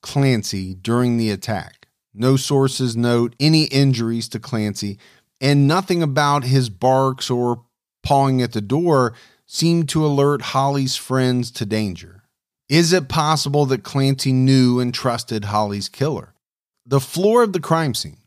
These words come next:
was covered with bloody paw prints, indicating that Clancy walked around, stepping in Holly's blood after the murder. We also have two different people who went right up to the door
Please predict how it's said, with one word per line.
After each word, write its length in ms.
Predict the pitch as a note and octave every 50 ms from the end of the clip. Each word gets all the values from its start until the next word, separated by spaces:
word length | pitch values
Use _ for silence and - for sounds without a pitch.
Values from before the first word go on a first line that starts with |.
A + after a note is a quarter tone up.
| _ _ -
was 180 | G2+ G#2+ -
covered 460 | - - - C#3 C3+ C3 C3+ C#3 C3
with 280 | B2 C3 C3+ C3 - -
bloody 340 | A2+ A#2+ B2 B2 B2+ A#2+ A#2
paw 320 | A2+ - - - D#3+ D#3
prints, 480 | - - - - C2+ - - - - -
indicating 680 | - B2 B2+ B2+ B2+ - - C#3+ C#3 C3+ C3+ C3+ C3
that 260 | B2 B2 B2 A#2+ A#2+ -
Clancy 420 | - B2+ A#2+ A#2+ A#2+ A#2+ - B2+
walked 420 | A2+ G#2+ G2+ A2 A#2 A#2 A#2+ -
around, 560 | B2 A#2 A2 A2 G2+ F#2+ F#2 F#2 F#2+ F#2+ G2 -
stepping 520 | - - - B2+ B2 A#2+ - A#2+ A2+ A2+
in 400 | A2 G#2+ G#2+ G#2+ G#2+ G#2 G2+ G2 _ _ _ _ _ _ _ _
Holly's 500 | - - C#3+ C3+ C3 B2+ B2 A2+ G#2 F#2+
blood 500 | - - A2+ A#2+ A#2 A2 G#2+ G#2+ G#2+ G#2
after 360 | G#2+ G#2+ G#2+ G#2+ - - G2+
the 80 | F#2+ F#2+
murder. 400 | G2 G#2+ C3+ D#3 C#3+ A#2+ G#2 - - - _ _ _ _ -
We 120 | B2+ D3
also 260 | F3 F#3 - F#3+ F3+
have 320 | D#3+ E3 D#3+ D#3+ D3+ C3+ -
two 160 | - E3+ E3+
different 320 | D3+ D#3+ D3 - C3+ A#2+
people 340 | - C#3 B2+ A2 - - - _ _ _ -
who 80 | A#2+ A2+
went 260 | A2+ B2+ C3 A#2 G2
right 400 | G#2+ A2 A2+ A2 A#2 B2+ C3 B2+
up 180 | C3 B2+ - -
to 140 | - B2 A#2
the 160 | A2+ A2+ G#2+
door 560 | G2+ A2 A2 A2 A2 G#2+ G#2 G2+ G2+ G2+ F#2+